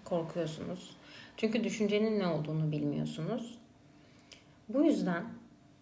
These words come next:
düşüncenin ne olduğunu bilmediğimiz için histen korkuyoruz. Oysa ki düşüncenin sadece bir enerji geçişi olduğunu, onun içinde yaşadığımızı bilirsek, bunu test ederek görürsek, onu baskılamaya çalışmak yerine onu hissetmeyi,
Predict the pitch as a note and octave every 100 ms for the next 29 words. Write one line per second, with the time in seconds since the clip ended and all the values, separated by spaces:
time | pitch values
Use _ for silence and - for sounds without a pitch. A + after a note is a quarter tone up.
0 | - - - - F3 G#3 A#3 C#4+ C4+ A3+
1 | C#4+ C4+ G3 E3 E3 A#3+ C#4+ G3+ D#3 C#3+
2 | - - - - - - - - - -
3 | - - G3 - E3+ D#3 D#3 D3 C#3 B2+
4 | - - - - - - F3+ B3 A#3 F#3
5 | - G#3 B3+ C4 A#3 - A#3+ D4+ A3+ E3+
6 | E3 E3+ E3+ G3+ B3 A3+ - - D#3+ D3+
7 | D3 D3 C#3+ C#3 - - - F#3+ G#3+ C4
8 | C4 C4 G#3 F3+ - E3 E3 D#3 C#3+ C#3+
9 | D3+ D#3 - - - G3+ C#4+ - E3 E3
10 | - - - - - - - - - -
11 | G3 A3+ A3+ A3 A3 A#3+ A#3+ A#3 - D#3
12 | F3+ - - D#3+ - - - - - -
13 | - - - - - F#3+ G#3+ A3+ G#3+ -
14 | F#3 E3+ E3 E3+ - F3 F3+ - G#3+ G#3
15 | E3+ D#3 D3+ D#3+ F#3 F#3 F#3+ G#3+ - D#3
16 | D#3 D3 D3+